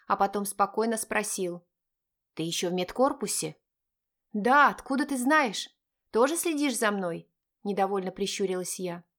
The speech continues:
Нэй обсуждала со мной случай с дейгонами. Это действительно необычное и крайне любопытное явление.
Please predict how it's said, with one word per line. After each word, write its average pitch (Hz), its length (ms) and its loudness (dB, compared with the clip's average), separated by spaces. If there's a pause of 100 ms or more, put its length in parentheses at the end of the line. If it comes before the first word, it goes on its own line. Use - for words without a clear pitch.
(720)
Нэй 175 340 2
обсуждала 185 600 0
со 185 180 0
мной 180 180 -2
случай 202 600 -2
с 185 140 -6
дейгонами. 202 760 2 (300)
Это 233 220 4
действительно 247 600 0
необычное 170 600 2
и 156 40 -6
крайне 185 360 0
любопытное 175 580 0
явление. 156 640 -4